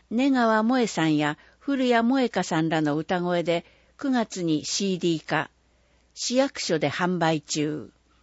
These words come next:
歌詞には河川敷や観覧車、笹につけた短冊など、枚方を象徴する風景が盛り込まれ、君がいるこの街が好き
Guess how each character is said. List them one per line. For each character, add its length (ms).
歌 140
詞 180
に 140
は 180
河 140
川 320
敷 480
や 260
観 300
覧 200
車、 320
笹 380
に 160
つ 120
け 160
た 160
短 300
冊 460
な 240
ど、 220
枚 200
方 260
を 80
象 260
徴 240
す 140
る 140
風 220
景 260
が 120
盛 220
り 40
込 100
ま 160
れ、 180
君 320
が 160
い 120
る 260
こ 140
の 120
街 320
が 80
好 220
き 260